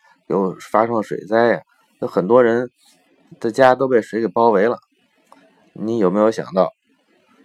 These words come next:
受到洪水威胁的啊，主要是这个秦淮河以西的这些新区，这边的海拔大概是七八米，比长江的正常水位呢，其实就高那么一点点儿。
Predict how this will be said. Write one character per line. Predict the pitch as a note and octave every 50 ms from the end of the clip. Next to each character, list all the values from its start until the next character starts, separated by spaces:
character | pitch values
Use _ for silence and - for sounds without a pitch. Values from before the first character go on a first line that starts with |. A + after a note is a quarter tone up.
| _ _ _
受 | - - - C3+ G#2+
到 | - G2+ F2
洪 | - - - C3+ D#3
水 | - G2+ - F2
威 | G2+ A2+ B2 A#2+
胁 | G2 - D#2+
的 | D#2+ D2+
啊， | - - - _ -
主 | - C#2 A#1 F2
要 | A#2+ C#3 C#3 A#2
是 | - A#2 G2
这 | F2 G2 E2
个 | D#2 C#2
秦 | - - - - A#2+ C3 C3+
淮 | B2+ A#2+ A2+ B2+
河 | B2 A2 G2 A2+ A#2+
以 | F#2+ E2 - -
西 | - - - - C#3+ B2+
的 | A#2+ -
这 | - - F2
些 | G2+ A2+ A#2+
新 | A#2 - - D3+ D3+ D3 C#3+
区， | C#3 - - D#2+ D#2+ D#2 - - _ _ _ _ _ _ _ _ _ _ _ _ _ _ _ _ _ -
这 | - C#3+ A2
边 | B2+ C#3 C3+ A#2+
的 | F#2
海 | - - - - - -
拔 | F2 F#2 G2 G#2 G2+ G2 _ _ _ _ _ _ -
大 | - A2+
概 | A2+ - A#2+ G#2
是 | - G2 F#2+
七 | - - -
八 | C3+ D3+ D#3 D3
米， | - - - E2 - - _ _ _ _ _ _ _
比 | - F#2 F2+ -
长 | - - - A2 A#2 B2+ C3
江 | C#3 C#3 C#3+ C3
的 | G2 D#2+
正 | - - C#3 G#2+
常 | F#2+ A2+ C3+ C#3
水 | - - - -
位 | G#2+ A2
呢， | G2 - - _ _ _ _ _ _ _
其 | - - B2
实 | B2 C3+
就 | B2+ G2
高 | - - A2+ A2+ B2 B2+
那 | B2
么 | A#2 G2
一 | A2 A#2 F#2
点 | - E2 G#2
点 | A2 - - - -
儿。 | - -